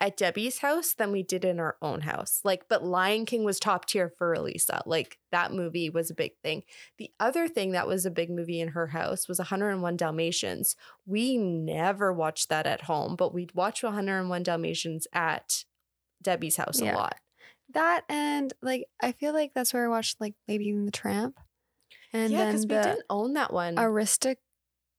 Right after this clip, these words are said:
Speaker 1: The
Speaker 2: Is that
Speaker 1: Aristocats, yeah.
Speaker 2: yeah. I feel like those were the ones that we watched there.
Speaker 1: Yeah. Did we own Fox and the Hound on V H S? I can't remember if
Speaker 2: Ooh.
Speaker 1: we did. Bambi's another one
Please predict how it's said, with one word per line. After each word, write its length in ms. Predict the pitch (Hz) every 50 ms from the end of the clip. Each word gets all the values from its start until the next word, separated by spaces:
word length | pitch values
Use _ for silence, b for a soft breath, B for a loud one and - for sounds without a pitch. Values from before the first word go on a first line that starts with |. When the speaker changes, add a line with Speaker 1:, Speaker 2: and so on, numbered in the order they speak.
| _ -
Speaker 1:
The 520 | - 294 294 311 330 359 349 - - 330 -
Speaker 2:
Is 60 | -
that 300 | 185 - 240 - 196 -
Speaker 1:
Aristocats, 380 | - 170 165 165 - 233 -
yeah. 360 | - 190 185 180 202 226 220 220
Speaker 2:
yeah. 40 | 220 _ _ _ _ _ -
I 40 | 220
feel 120 | - 285 302
like 120 | 294 _
those 260 | - 220 226 233 233
were 100 | - 233 220
the 80 | 220
ones 240 | 214 208 208 208 -
that 120 | 226 - -
we 120 | 220 208
watched 400 | 202 202 - - - - - _ -
there. 380 | - 214 - - - 214 208 - -
Speaker 1:
Yeah. 340 | 202 214 202 175 170 175 190 _ - 220
Did 140 | - 277 269
we 160 | 339 370 - -
own 200 | 214 233 277 302
Fox 380 | 311 - - 294 320 320 - -
and 100 | 294 302
the 60 | 330
Hound 380 | 302 320 311 311 339 359 359 349
on 160 | 330 302 294
V 180 | 302 294 302 311
H 120 | 320 311 339
S? 160 | 339 339 - -
I 80 | 214 220
can't 260 | - - 262 277 -
remember 720 | - 214 208 202 196 196 196 175 180 165 165 160 165 196
if 140 | 196 202 196
Speaker 2:
Ooh. 340 | 196 196 190 196 196 196 196 -
Speaker 1:
we 140 | 202 190 175
did. 500 | - - 196 185 180 170 160 165 - - _ _ _ _ - _ _
Bambi's 520 | - - 202 190 196 208 226 240 262 220
another 400 | 233 214 185 170 170 175 185 190
one 500 | 196 202 202 202 202 208 214 214 214 214